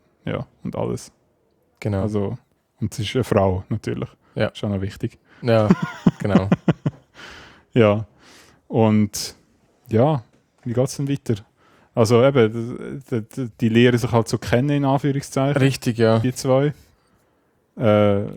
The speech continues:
Speaker 2: Und er ist halt
Speaker 1: quasi
Speaker 2: so
Speaker 1: trennt durch eine Glasscheibe noch, aber halt wirklich können halt miteinander reden und, und ja. Genau.
Speaker 2: Genau, es ist so in Sessions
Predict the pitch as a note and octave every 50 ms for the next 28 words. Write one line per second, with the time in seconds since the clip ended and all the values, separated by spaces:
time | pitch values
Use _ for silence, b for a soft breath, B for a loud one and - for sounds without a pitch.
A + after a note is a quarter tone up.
0 | - - - - B2 A#2 A#2 A#2 A#2+ A#2 - A#2 G#2+ G#2 A#2+ A2 G#2+ A2 A2+ -
1 | - A2+ A#2 A#2 C3 C3 - A#2+ A#2 A2 G#2+ A#2+ G#2+ A2+ B2+ C3+ - - C#3 C3+
2 | C3+ C3+ C3 C3+ C3+ C3 C3+ C3+ A#2+ A2 A2+ A2+ G#2 G#2+ A2+ A2 G#2 - - A#2
3 | A2+ - - - A#2+ A2+ A2 G#2+ G#2+ G#2 - A#2+ G#2+ A2 A2 G#2+ G#2+ G#2 A#2 G#2+
4 | A#2 C3+ C3 D#3 D3+ D3 D3+ C#3+ A#2+ A2+ G#2+ - - - - _ _ - C3 A2+
5 | G#2+ G#2+ - - - - - - A#2 G2 - - _ _ _ _ _ b b b
6 | b b b b b b b b b b b b b b b b _ _ - -
7 | - - b b b b b b b b b b _ G2+ F#2+ G2 G2 G#2+ G2+ -
8 | A2 G#2+ G#2 - - G#2 G#2 G#2 - - - G2+ G2+ G2+ - - - -